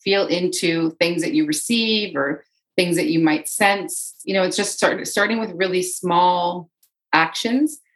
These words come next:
And then that will eventually grow into having a bigger intuitive and energetic connection.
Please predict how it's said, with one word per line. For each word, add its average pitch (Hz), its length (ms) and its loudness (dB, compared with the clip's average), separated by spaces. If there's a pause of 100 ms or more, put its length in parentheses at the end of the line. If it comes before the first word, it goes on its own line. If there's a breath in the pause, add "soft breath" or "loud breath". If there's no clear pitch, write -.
(260)
And 180 120 4
then 175 140 2
that 175 220 4
will 190 80 2
eventually 165 400 0
grow 160 580 2
into 160 540 2
having 165 640 0 (100)
a 165 80 0
bigger 165 520 0 (360)
intuitive 165 520 0
and 156 120 2
energetic 156 680 0
connection. - 540 -2